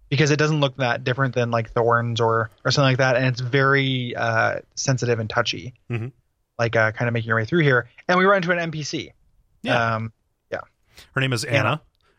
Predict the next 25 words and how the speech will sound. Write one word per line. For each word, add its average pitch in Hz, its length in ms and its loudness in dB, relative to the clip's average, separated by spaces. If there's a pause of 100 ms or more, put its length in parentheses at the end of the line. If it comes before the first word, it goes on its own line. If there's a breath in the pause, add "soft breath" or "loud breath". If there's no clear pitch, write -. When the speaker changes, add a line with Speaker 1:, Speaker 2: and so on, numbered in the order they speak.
(180)
Speaker 2:
Anna. 107 140 0
And, 101 220 -4
uh, 90 320 -4
you 107 120 -8
know, 95 160 -4
this 98 260 -4
is 95 120 -8
where 104 100 -4
you 98 60 -4
can 117 160 -8
enter 98 200 -8
your 92 200 -10
name. 90 380 -8 (380 soft breath)
You 110 80 -4
tell 131 180 0
her, 107 360 -2
uh, 101 160 -4
your, 95 240 -8
your, 110 240 -8
your 107 120 -4
name, 190 260 -4
and 101 100 -2
she 117 100 -4
says, 101 240 -4
"Hey, 117 300 -2